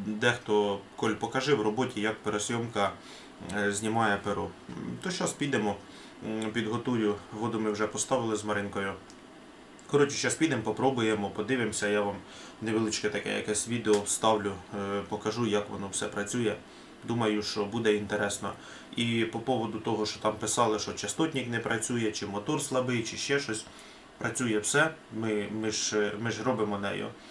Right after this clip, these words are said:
Тобто я покажу, що це дійсно працює, і не треба там писати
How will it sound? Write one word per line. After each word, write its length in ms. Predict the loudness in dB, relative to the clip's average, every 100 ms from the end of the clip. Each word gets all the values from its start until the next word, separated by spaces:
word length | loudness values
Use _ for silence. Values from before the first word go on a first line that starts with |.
| -18 -8 -2
Тобто 280 | 0 4
я 60 | 4
покажу, 400 | 4 2 0 -2
що 160 | -2 -4
це 160 | -2
дійсно 500 | -2 -2 -2 -2 -2 -6 -6
працює, 560 | -2 -2 0 2 2 2
і 280 | 0 2 0 -4 -16 -14 -2
не 140 | 4
треба 260 | 6 6 4
там 220 | 2 0 -4 -6
писати 540 | 0 6 6 6 0